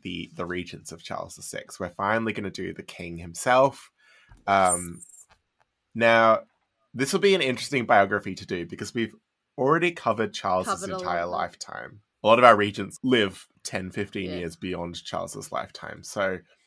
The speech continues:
Speaker 1: go back and listen to the five Regency of <laughs> Madness episodes
Speaker 2: Yeah,
Speaker 1: if you guys
Speaker 2: for
Speaker 1: want, uh, to get into detail about that stuff.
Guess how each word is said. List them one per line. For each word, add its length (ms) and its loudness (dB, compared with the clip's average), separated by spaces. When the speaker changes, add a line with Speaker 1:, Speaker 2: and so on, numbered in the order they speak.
Speaker 1:
go 200 4
back 200 6
and 120 -2
listen 260 -2
to 100 -6
the 80 -10
five 340 0
Regency 400 -6
of 80 -8
<laughs> 140 -8
Madness 440 0
episodes 480 -4
Speaker 2:
Yeah, 220 -2
Speaker 1:
if 100 -14
you 80 -6
guys 360 -2
Speaker 2:
for 60 -12
Speaker 1:
want, 320 -2
uh, 280 4
to 140 -6
get 240 0
into 220 -10
detail 540 -6
about 280 -8
that 180 -10
stuff. 280 -10